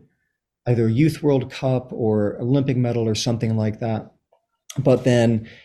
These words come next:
it's a very political system, and he was marginalized a little bit, and, um,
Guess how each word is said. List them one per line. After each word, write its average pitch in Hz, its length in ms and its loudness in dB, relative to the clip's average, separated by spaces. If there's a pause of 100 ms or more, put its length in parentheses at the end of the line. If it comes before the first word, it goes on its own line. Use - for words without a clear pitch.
it's 135 160 2
a 139 60 4
very 131 300 4
political 127 760 0
system, 135 360 -2
and 117 80 0
he 123 60 -2
was 113 140 -2
marginalized 113 640 -2
a 123 40 0
little 117 200 0
bit, 120 240 -4 (220)
and, 110 580 2
um, 110 560 0